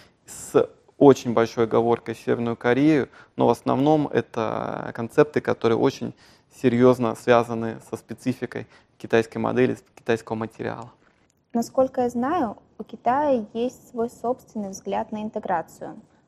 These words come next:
Speaker 2: отличный от других стран. Не могли бы вы рассказать про это чуть подробнее?
Speaker 1: Э, да, конечно. Дело в том, что надо вообще начать с того, что,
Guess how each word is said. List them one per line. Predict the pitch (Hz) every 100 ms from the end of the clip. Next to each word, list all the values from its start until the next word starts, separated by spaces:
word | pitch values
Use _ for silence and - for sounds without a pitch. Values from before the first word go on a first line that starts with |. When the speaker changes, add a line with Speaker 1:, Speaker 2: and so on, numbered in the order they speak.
| _
Speaker 2:
отличный | - 233 226 196 - 180 160 _
от | 185 180 175
других | - 185 170
стран. | - - 151 151 202 _ _ _ _ _ _ _ _ -
Не | 220
могли | 214 240 311
бы | 277
вы | 220
рассказать | 202 - 190 240 -
про | 190
это | 196 - 185
чуть | 190
подробнее? | - 185 156 156 160 160 185 _ _ _ - -
Speaker 1:
Э, | 175 175 170 156
да, | 151 220 -
конечно. | 175 208 190 156 143
Дело | 139 190
в | 214
том, | 208
что | - - 180 175 170
надо | 175 180 170
вообще | - 151 - 185
начать | 151 170
с | -
того, | 165 165
что, | - - 143 143 135